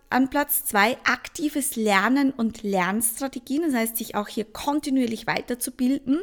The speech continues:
neue Inhalte schnell zu erfassen und dann auch umzusetzen. Dritter Platz ist Kreativität, Originalität und Initiative. Das heißt, wirklich hier diese Fähigkeit, neue Ideen zu entwickeln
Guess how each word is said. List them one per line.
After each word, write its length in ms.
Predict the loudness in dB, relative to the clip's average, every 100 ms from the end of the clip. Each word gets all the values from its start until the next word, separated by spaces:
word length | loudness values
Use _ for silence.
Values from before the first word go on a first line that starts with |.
| -2 -16 -20 -20 -2
neue 340 | 4 4 4 4
Inhalte 480 | 4 4 2 -2
schnell 400 | -4 -2 -2 -2
zu 120 | -2 -6
erfassen 640 | -6 -8 -6 0 4 2 0 -20 -20 -6
und 300 | -2 -2 -2
dann 280 | -2 0 0 -2 -10
auch 320 | 0 0 0 -8 _ _ 0
umzusetzen. 840 | 6 8 6 2 0 -2 -2 -6 -6 _ _ _ _ _ _ _ -20 -20 -12
Dritter 300 | -4 -2 0
Platz 440 | 0 2 0 -2 -8 _ -8
ist 400 | 0 2 2 -4 -16 -20 -8
Kreativität, 880 | 2 2 4 0 -2 0 0 0 -2
Originalität 920 | 2 4 4 2 0 -2 -4 -2 -2 -4
und 120 | -6
Initiative. 840 | -4 -4 -6 -10 -6 -6 -2 -2 -4 -14 -20 -6
Das 140 | 0
heißt, 220 | 0 0
wirklich 280 | 0 0 0
hier 120 | -2
diese 220 | -2 -2 -4
Fähigkeit, 680 | -4 -2 0 -2 -4 -4 -2
neue 340 | -2 -2 -2
Ideen 380 | -4 -6 -2 -2
zu 120 | -2
entwickeln 600 | -8 -8 -10 -4 -2 -2